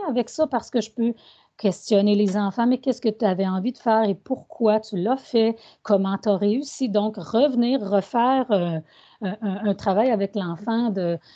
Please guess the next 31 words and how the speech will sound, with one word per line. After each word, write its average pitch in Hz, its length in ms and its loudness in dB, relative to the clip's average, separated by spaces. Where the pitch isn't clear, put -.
de 180 120 -2
peut-être 190 500 -2
plus, 196 440 -4
euh, 165 220 0
évaluatif 180 840 2
pour 170 220 -2
moi. 214 320 0
Mais 185 80 2
l'enfant, 190 480 0
lui, 185 480 0
il 170 80 -2
sait - 180 0
pas, 185 260 2
là, 226 140 4
qu'il 202 160 -4
est 185 140 -6
en 165 80 -2
train 202 160 -2
de 185 100 0
se 170 80 -8
faire 180 180 -2
évaluer 170 480 -2
à 165 60 -6
ce 165 140 -10
moment-là. 165 540 0
Pas 208 160 4
à 190 40 -2
ce - 120 -8
moment-là, 175 540 -2
mais, 170 300 2
euh, 160 760 -8